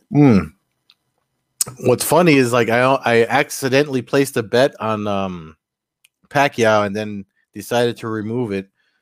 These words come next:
And then I just stayed away from it at all, because if you don't know about the boxing match with Pacquiao and Ugas, Ugas won,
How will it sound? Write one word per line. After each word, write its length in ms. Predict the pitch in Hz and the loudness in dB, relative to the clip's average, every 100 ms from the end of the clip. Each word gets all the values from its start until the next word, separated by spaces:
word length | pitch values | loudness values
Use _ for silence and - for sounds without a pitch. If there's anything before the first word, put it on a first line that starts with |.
| _ _ | _ _
And 140 | 98 104 | -10 -6
then 80 | |
I 80 | 104 | -6
just 300 | 101 98 - | -6 -8 -12
stayed 240 | - 113 107 | -2 0 2
away 160 | 107 | 0
from 180 | 104 107 | -2 -2
it 80 | 101 | -2
at 140 | 98 | 2
all, 120 | 104 | 2
because 280 | 95 98 98 | 0 -2 -6
if 100 | 104 | 0
you 80 | 156 | 4
don't 140 | 156 | 4
know 100 | 143 | 4
about 240 | 131 120 - | 2 2 -2
the 60 | |
boxing 420 | 98 110 110 101 98 | 0 0 0 -4 -4
match 220 | 98 - | -4 -6
with 200 | 98 _ | -12 _
Pacquiao 380 | 101 95 104 95 | -8 -6 -6 -6
and 100 | 95 | -8
Ugas, 420 | 101 92 87 - _ - - - | -8 -8 -8 -12 _ -20 -12 -2
Ugas 380 | 147 147 139 | 2 4 2
won, 320 | 131 131 135 | 0 -2 -2